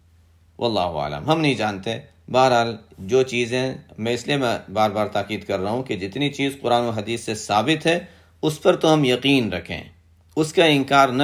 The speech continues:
کریں۔ صرف اس وجہ سے کہ ہماری عقل میں نہیں آتا کہ کوئی دیوار ہوگی اور کہیں پر اتنی بڑی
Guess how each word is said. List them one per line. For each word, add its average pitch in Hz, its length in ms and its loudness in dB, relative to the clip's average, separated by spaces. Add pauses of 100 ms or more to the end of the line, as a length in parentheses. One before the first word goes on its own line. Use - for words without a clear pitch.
کریں۔ 113 220 2 (280)
صرف 151 220 0
اس 147 100 0
وجہ 147 220 4
سے 151 140 -2
کہ 143 60 -2
ہماری 139 260 4
عقل 131 260 4
میں 143 140 2
نہیں 139 140 4
آتا 131 220 2
کہ 123 100 0
کوئی 120 180 2
دیوار 120 300 2
ہوگی 120 320 0
اور 120 140 0
کہیں 120 220 -2
پر 117 120 0
اتنی 117 200 -4
بڑی 117 200 -2